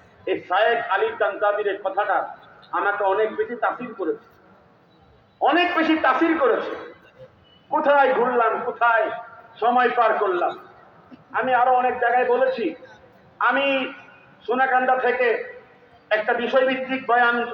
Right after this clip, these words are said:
বয়ান করার জন্য প্রস্তুতি নিয়া, তাফসীর ভিত্তিক বক্তব্য দেওয়ার জন্য প্রস্তুতি নিয়া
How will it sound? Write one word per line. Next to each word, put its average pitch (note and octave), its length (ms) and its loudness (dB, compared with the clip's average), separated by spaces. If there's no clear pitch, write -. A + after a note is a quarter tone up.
বয়ান B3+ 300 2
করার B3+ 320 2
জন্য B3 160 0
প্রস্তুতি C#4+ 580 -4
নিয়া, C4 420 0
তাফসীর C4 420 2
ভিত্তিক D4 420 -2
বক্তব্য B3 460 4
দেওয়ার B3 320 8
জন্য A#3 140 2
প্রস্তুতি D#4 560 2
নিয়া B3 380 2